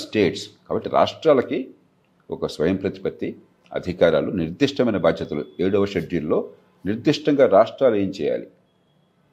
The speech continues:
మరి జాతీయ స్థాయిలో ప్రభుత్వం ఏం చేయాలి, రెండు ఉమ్మడిగా ఏం చేయాలి, ఇవి నిర్దిష్టంగా అధికారాల విభజన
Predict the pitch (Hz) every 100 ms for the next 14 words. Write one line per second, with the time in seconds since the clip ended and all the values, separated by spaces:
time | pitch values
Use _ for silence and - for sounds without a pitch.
0 | _ _ _ _ _ _ 104 95 98 131
1 | 156 143 - 131 123 107 107 113 110 92
2 | 85 64 60 - - _ _ _ - 98
3 | 165 156 113 165 170 160 107 95 - 67
4 | 58 - - _ _ _ _ 120 135 135
5 | 143 180 - 175 147 165 247 - - -
6 | - 160 143 110 120 143 131